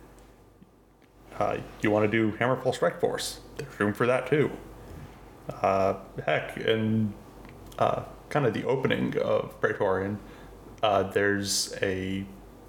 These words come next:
uh, jump pack assault that takes place.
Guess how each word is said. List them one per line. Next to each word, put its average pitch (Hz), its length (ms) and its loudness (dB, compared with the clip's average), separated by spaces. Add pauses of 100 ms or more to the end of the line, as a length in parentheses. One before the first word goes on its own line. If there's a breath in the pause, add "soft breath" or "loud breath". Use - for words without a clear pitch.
(140)
uh, 101 260 2 (1000)
jump 165 200 0
pack - 200 -2
assault - 400 -2 (420)
that - 120 -10
takes - 200 -2
place. - 460 -2